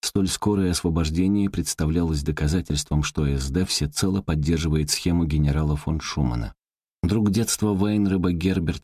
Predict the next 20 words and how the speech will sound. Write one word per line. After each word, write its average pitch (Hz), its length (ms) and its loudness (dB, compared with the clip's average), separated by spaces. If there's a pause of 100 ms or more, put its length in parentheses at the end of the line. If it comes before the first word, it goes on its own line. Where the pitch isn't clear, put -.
Крускал 90 460 -2
описывал 78 560 0
потом, 98 340 0 (280)
как 92 180 0
дом 104 260 0
в - 80 -6
Схевенингене 87 880 2
осаждали 90 540 0
желавшие 82 520 -2
попасть 78 420 -6 (100)
в - 60 -8
список. - 520 -4 (320)
В 87 120 2
их 80 120 0
глазах 82 480 0
он 87 80 2
стал 95 300 0
ещё 85 480 0
большим 78 480 -2
чудотворцем. - 680 -8